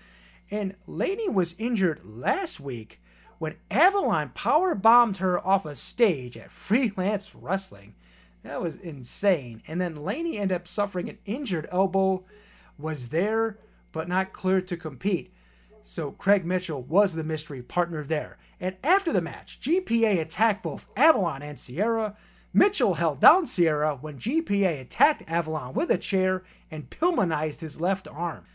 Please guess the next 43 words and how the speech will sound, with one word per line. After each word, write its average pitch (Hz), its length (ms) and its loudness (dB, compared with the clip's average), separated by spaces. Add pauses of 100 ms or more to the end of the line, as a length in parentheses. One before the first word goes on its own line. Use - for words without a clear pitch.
(200)
And 180 180 -2
then 349 220 -2
Big 285 240 2
Mood, 190 420 0
Mateo 160 360 0
Valentine, 226 500 0
and 143 120 -6
Jack 196 320 0
Moody 233 300 0
came 190 240 0
out 180 140 -2
to 135 60 -14
chase 247 340 -2
away 226 400 -2 (240)
G 185 240 0
P 151 220 -6
A, 214 200 0
Laney, 208 440 -4
and 269 260 -4
Mitchell. 143 480 -8 (680)
And 320 200 -2
as 294 300 -2
Mateo 254 560 -4
Valentine 214 560 -2
was 127 140 -10
helping 233 480 -4
Avalon 196 500 2
to 190 140 0
his 165 160 -2
feet, 185 360 -4 (340)
he 240 220 -4
D 302 280 2
D 370 160 8
T'd 302 340 4
him, 143 320 0 (240)
and 165 140 2
then 170 220 4
Moody 302 320 6
struck - 380 2
Sierra 202 460 2
as 139 200 -8
Big 302 380 2
Mood 190 540 2